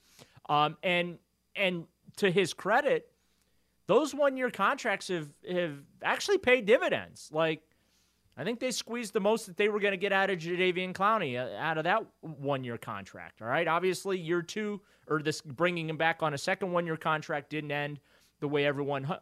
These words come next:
hoped, but then you look at how he ended up playing in Baltimore on a one-year contract. You know what I'm saying? So, um, I, I think Barry's done a nice job of, of m-, really maximizing the usage of those one-year contracts, but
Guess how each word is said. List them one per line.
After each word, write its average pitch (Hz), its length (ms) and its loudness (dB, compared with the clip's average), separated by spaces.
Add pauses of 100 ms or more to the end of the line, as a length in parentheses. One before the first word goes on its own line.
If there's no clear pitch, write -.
(100)
hoped, 240 400 6
but 175 180 -2
then 170 160 4
you 165 100 0
look 170 160 0
at 170 80 -4
how 165 200 4
he 151 120 0
ended 151 160 -4
up 147 140 -2
playing 151 300 -2
in 156 80 -4
Baltimore 165 600 2 (220)
on 151 220 2
a 151 40 4
one-year 143 440 2
contract. 202 600 4
You 131 120 -6
know 151 80 -2
what 147 80 -2
I'm 143 80 -8
saying? 175 320 -4
So, 151 320 -2 (480)
um, 143 320 0
I, 151 140 -4
I 151 80 -2
think 185 240 -6
Barry's 180 360 2
done 165 220 2
a 147 60 0
nice 147 280 -2
job 143 400 -2
of, 123 200 -2
of 123 180 -8
m-, 117 220 -10 (960)
really 151 260 0
maximizing 156 1200 -2
the 131 80 -6
usage 156 520 -4
of 180 120 -4
those 175 200 -2
one-year 175 280 -4
contracts, 185 580 -4
but 151 240 0